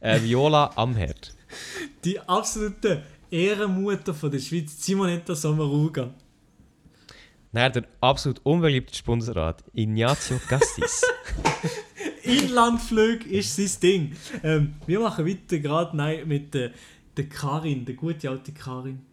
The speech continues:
Speaker 2: Keller-Sutter. Noch mit dem Departement bitte. Oh nein, Digga, da, oh, mit der Neuen muss ich los.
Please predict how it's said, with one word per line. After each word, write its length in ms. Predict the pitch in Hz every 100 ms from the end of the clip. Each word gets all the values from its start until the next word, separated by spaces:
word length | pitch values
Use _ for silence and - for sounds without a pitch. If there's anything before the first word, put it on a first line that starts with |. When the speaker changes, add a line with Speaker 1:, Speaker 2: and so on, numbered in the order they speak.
| -
Speaker 2:
Keller-Sutter. 1000 | 135 127 131 127 - - 151 151 143 110
Noch 160 | 135 170
mit 180 | 202
dem 140 | 180 147
Departement 680 | 156 151 170 156 139 139 151
bitte. 300 | 139 143 139
Oh 160 | 123 131
nein, 240 | 120 117
Digga, 240 | 117 117 113
da, 160 | 120 135 165 -
oh, 180 | 233 262 208
mit 180 | 202
der 80 | 151
Neuen 220 | 135 151
muss 160 | 151 143
ich 60 | 131
los. 120 | 131